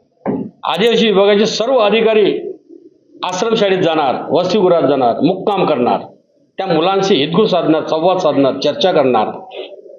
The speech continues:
अशा प्रकारचं आम्ही आयोजन नियोजन केलं असल्यामुळे आदिवासी डिपार्टमेंट, जसं महाराष्ट्राचे मुख्यमंत्री देवेंद्र फडणवीस सांगतात की महाराष्ट्र थांबणार नाही,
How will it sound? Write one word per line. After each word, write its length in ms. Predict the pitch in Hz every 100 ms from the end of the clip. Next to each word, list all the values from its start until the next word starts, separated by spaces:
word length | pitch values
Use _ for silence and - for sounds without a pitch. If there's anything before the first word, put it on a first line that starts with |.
| _ _ _ _ 127
अशा 200 | - 131
प्रकारचं 500 | 135 135 131 - 180
आम्ही 280 | 110 127
आयोजन 340 | 127 117 120 127
नियोजन 320 | 120 120 120
केलं 220 | 117 117
असल्यामुळे 600 | 110 - 143 170 123 - - - _ _ _ _ _ _ _ _ _ _ _ _ _ _ _ _ _ -
आदिवासी 420 | 135 151 147 151
डिपार्टमेंट, 680 | 131 139 151 170 175 - - - - - _ _ _ _ _ _ _ _ _ _ _ _ - - -
जसं 120 | 170
महाराष्ट्राचे 540 | 175 165 202 196 202 208
मुख्यमंत्री 560 | 190 214 208 208 220
देवेंद्र 320 | 196 196 202
फडणवीस 400 | 190 185 196 208
सांगतात 360 | - 196 208 185 220 214 - - 175
की 60 | 190
महाराष्ट्र 460 | 165 175 214 214 220
थांबणार 400 | 165 190 185 170
नाही, 220 | 156